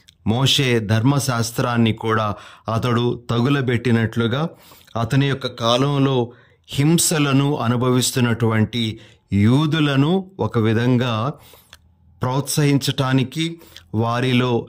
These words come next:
నిరీక్షణను, ఆశాభావాన్ని కల్పించటానికి దానియేలు ఈ మాటలు రాసినట్లుగా మనము గ్రహించగలం. ఇలా క్రూరమైనటువంటి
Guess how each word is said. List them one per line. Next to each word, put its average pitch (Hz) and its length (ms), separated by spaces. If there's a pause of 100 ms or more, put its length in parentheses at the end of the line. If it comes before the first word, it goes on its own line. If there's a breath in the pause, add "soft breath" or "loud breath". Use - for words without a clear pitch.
నిరీక్షణను, 135 1120
ఆశాభావాన్ని 123 1300 (380 loud breath)
కల్పించటానికి 127 1300 (340 soft breath)
దానియేలు 123 880
ఈ 117 200
మాటలు 123 680 (580 loud breath)
రాసినట్లుగా 117 1080
మనము 117 400
గ్రహించగలం. 95 720 (540 loud breath)
ఇలా 131 400 (200)
క్రూరమైనటువంటి 135 1200